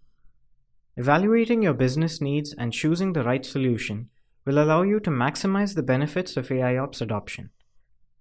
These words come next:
These tools also differ in the level of expertise required to use them, so be sure to choose a solution that matches your expertise in A I M L technology. It's also important to understand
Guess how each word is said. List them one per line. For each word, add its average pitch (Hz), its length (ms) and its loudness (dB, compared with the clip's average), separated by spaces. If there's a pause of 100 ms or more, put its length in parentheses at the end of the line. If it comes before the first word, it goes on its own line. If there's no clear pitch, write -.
(180)
These 185 280 -2
tools 127 340 2
also 196 400 0
differ 170 340 0
in 160 140 0
the 127 100 2
level 135 300 2
of 170 120 -2
expertise 156 640 -2
required 139 520 0
to 147 80 -2
use 127 320 0
them, 95 220 -10 (520)
so - 160 4
be 175 220 2
sure 147 320 2
to 143 80 -2
choose 202 320 0
a 220 80 -2
solution 131 580 0
that 123 160 -4
matches 156 420 0
your 139 200 2
expertise 156 640 -2
in 127 260 -4
A 139 160 0
I 156 140 0
M 131 220 0
L 139 140 0
technology. 110 680 -6 (1500)
It's 143 160 -2
also 196 320 2
important 156 480 0
to 165 80 0
understand 120 580 0